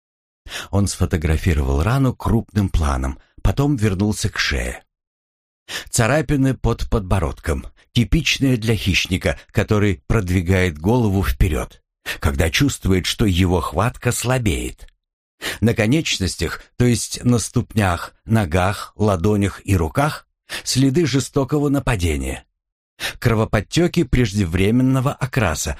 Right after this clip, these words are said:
красные и синие. Возможно, были нанесены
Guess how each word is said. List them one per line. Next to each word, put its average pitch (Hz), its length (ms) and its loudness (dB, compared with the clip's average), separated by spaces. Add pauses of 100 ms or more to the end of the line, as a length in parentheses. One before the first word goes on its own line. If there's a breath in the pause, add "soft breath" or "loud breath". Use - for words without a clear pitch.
(120)
красные 117 800 0 (100)
и 127 60 2
синие. 98 580 0 (640 loud breath)
Возможно, 117 680 2
были 139 320 2
нанесены 123 800 2